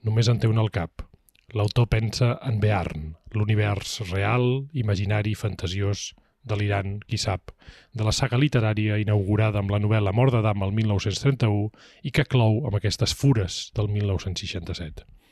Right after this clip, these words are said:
Avui us parlaré d'un llibre que és una espècie de poema que primer recita els versos d'una Arcàdia feliç als ulls d'un infant i que, temps després, fa el trànsit a la visió crítica i adulta d'algú que ha vist la seva terra pervertida,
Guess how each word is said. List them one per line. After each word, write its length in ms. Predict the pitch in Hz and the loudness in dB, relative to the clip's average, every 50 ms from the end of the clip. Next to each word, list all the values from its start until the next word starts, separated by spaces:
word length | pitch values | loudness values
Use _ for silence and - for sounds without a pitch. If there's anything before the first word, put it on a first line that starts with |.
| _ _ - - - - - - - - - - - - - - - - - | _ _ -20 -20 -20 -20 -20 -20 -20 -20 -20 -20 -20 -20 -20 -20 -8 -2 2
Avui 160 | 135 156 175 | 4 6 6
us 80 | 156 | 6
parlaré 320 | - - 175 156 151 139 139 | 4 4 4 6 6 6 6
d'un 160 | 135 127 127 | 6 6 6
llibre 320 | 135 147 131 127 127 120 | 6 6 6 6 6 4
que 140 | - - 120 | 4 2 2
és 80 | 113 120 | 4 4
una 100 | 117 120 | 4 4
espècie 320 | - - 127 117 - 127 | 4 2 2 2 4 4
de 80 | 123 113 | 2 2
poema 460 | - - 110 120 117 113 104 98 98 - - _ _ - | 2 2 2 2 2 2 2 0 -2 -4 -6 _ _ -4
que 80 | - 110 | -2 0
primer 320 | - 110 113 117 127 127 120 | 2 2 4 4 4 4 4
recita 340 | 113 107 - - 120 - 120 | 4 2 2 0 0 2 2
els 80 | 113 101 | 2 4
versos 480 | 107 117 120 120 - - 113 101 90 | 4 4 2 2 2 0 0 2 4
d'una 160 | 110 113 123 117 | 4 4 4 2
Arcàdia 400 | - - 117 107 107 110 104 - | 2 0 0 0 2 0 0 0
feliç 460 | - 110 117 120 110 95 - - - | 0 0 2 2 0 0 -4 -6 -8
als 160 | 95 90 - | -8 -6 -4
ulls 160 | 104 101 92 87 | -2 -2 -2 0
d'un 160 | 117 123 131 | 2 2 2
infant 460 | 123 - - 120 101 101 101 98 98 - _ _ _ _ _ - | 2 0 0 -2 -2 -2 -4 -6 -10 -12 _ _ _ _ _ -10
i 160 | - 123 110 | -8 -6 -4
que, 300 | - 113 107 98 104 107 - _ _ _ | 0 0 0 0 0 -4 -6 _ _ _
temps 240 | - 113 101 98 | -4 -2 -2 0
després, 560 | 95 107 - - - - 104 101 104 - - - _ - - - | 0 -2 -2 0 0 0 0 0 -2 -4 -6 -10 _ -20 -20 -10
fa 160 | - - 120 113 | -4 -2 -2 -2
el 80 | 104 | 0
trànsit 560 | - - 110 110 110 101 90 107 110 104 - | 0 0 0 0 0 0 0 -2 -2 -2 -4
a 80 | - 107 | -4 -4
la 80 | 101 98 | -2 0
visió 240 | 98 92 98 107 | 0 0 0 0
crítica 480 | 101 - - - 156 143 - 156 - - | 0 0 2 2 2 2 2 0 2 2
i 160 | 143 143 139 | 4 4 4
adulta 400 | 120 110 104 101 98 - 101 98 - _ _ - - - _ - | 4 2 2 0 -2 -2 -4 -4 -6 _ _ -20 -20 -20 _ -6
d'algú 300 | - 110 104 98 113 107 - | -4 -2 -2 -2 -2 0 0
que 80 | 113 | 0
ha 60 | 107 110 | 0 0
vist 80 | 98 | -2
la 80 | 104 110 | -2 -4
seva 240 | - - 110 107 101 | -2 -2 -2 -2 0
terra 240 | 110 107 104 98 - | 0 0 0 0 -2
pervertida, 600 | 107 101 92 95 87 - - 110 95 87 80 - | -2 -2 -2 -4 -4 -4 -4 -4 -4 -4 -8 -12